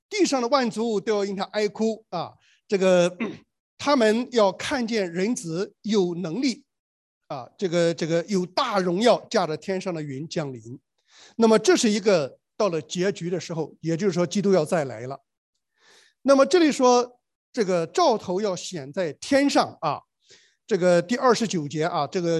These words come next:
刚才没读啊，经文比较多，没法都读出来啊。上面就是说那些日子的灾难一过去啊，这是有一段的灾难要先过去了，然后日头要变黑，然后月亮也不放光，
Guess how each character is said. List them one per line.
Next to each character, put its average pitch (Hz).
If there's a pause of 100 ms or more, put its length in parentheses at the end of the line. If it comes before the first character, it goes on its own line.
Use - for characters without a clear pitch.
(120)
刚 185
才 180
没 175
读 147
啊， 120 (240)
经 247
文 220
比 160
较 147
多， 185
没 170
法 165
都 180
读 147
出 156
来 123
啊。 123
上 277
面 226
就 202
是 190
说 202 (200)
那 285
些 233
日 277
子 165 (100)
的 156
灾 233
难 185
一 220
过 339
去 - (260)
啊， 156
这 214
是 190
有 190
一 285
段 277
的 214
灾 254
难 220
要 175
先 226
过 339
去 269
了， 196 (640)
然 208
后 220
日 330
头 196
要 220
变 208
黑， 311 (540)
然 202
后 214
月 339
亮 240 (120)
也 165
不 196
放 190
光， 196